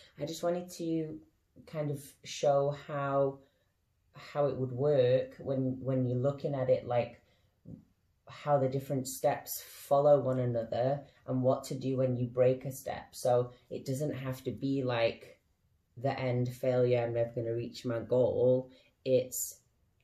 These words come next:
"I failed, now I'm gonna learn a lesson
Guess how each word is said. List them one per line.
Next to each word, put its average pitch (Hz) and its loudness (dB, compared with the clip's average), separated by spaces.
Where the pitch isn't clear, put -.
"I 131 -4
failed, 127 2
now 123 0
I'm 120 0
gonna 120 -2
learn 117 0
a 123 -4
lesson 127 -2